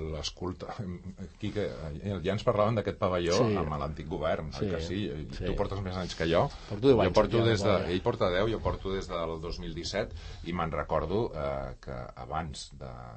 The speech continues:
Speaker 1: del dos mil disset ens vam reunir en alguna ocasió i ens parlaven d'un pavelló. És que el pavelló és, és la pastanaga,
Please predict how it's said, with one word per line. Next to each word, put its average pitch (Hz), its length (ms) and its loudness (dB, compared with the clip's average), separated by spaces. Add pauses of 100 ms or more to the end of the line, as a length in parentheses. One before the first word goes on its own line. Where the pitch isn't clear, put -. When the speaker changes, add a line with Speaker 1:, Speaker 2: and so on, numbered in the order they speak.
(120)
Speaker 1:
del 58 160 -14
dos 60 180 -16
mil 64 140 -12
disset 67 320 -12
ens 69 160 -10
vam 64 160 -10
reunir 65 320 -10
en 65 80 -10
alguna 64 240 -10
ocasió 65 400 -12 (400)
i 71 60 -4
ens 64 160 -8
parlaven 65 340 -4
d'un 73 160 -4
pavelló. 67 400 -4 (460)
És 71 100 -8
que 67 160 -6
el 55 400 -10
pavelló - 640 12
és, - 80 -2 (100)
és 85 140 -4
la - 100 12
pastanaga, 71 560 8